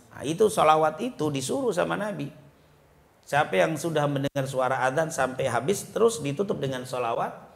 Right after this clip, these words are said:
Nabi bilang, "Siapa yang bersalawat kepadaku sekali, Allah kasih sepuluh rahmat." Thumma, kemudian Nabi nyuruh lagi, nerusin bacanya apa? "Thumma salullaha liyal wasilah." Mintalah kepada Allah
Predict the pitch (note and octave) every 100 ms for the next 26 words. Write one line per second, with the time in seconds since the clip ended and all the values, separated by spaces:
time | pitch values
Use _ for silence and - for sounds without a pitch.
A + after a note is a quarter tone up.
0 | _ _ _ _ - G#2 A#2 A#2+ D3+ D3+
1 | B2+ B2+ A#2+ A2+ C3 C3+ B2 B2 A#2 A#2+
2 | A#2+ A#2 A#2 C3+ E3 A#2 A#2+ A2+ G#2+ D#3+
3 | C3 A2 B2+ F#3+ - - - - G2+ G2
4 | G2 F#2 - - - G#3 A#3+ B3 B3 -
5 | - - _ G#2+ G#2+ G#2+ C#3 C#3+ C#3+ G#2+
6 | A2+ C#3+ E3 F#3 A3 G3 G3+ C#3+ E3 F#3+
7 | F3 D3+ C3 C3 C#3+ C3 C#3 D#3+ D3 D3
8 | - - - F#3+ F#3 E3 C#3+ D3 D3+ D3
9 | C#3 C#3 D3+ C3+ B2+ C3+ B2 A#2 A#2 A#2
10 | G#2+ G2 F#2 - - _ _ A#2 A#2+ A#2+
11 | D3 C3 B2 C#3 A#2 A#2 A2 B2 C3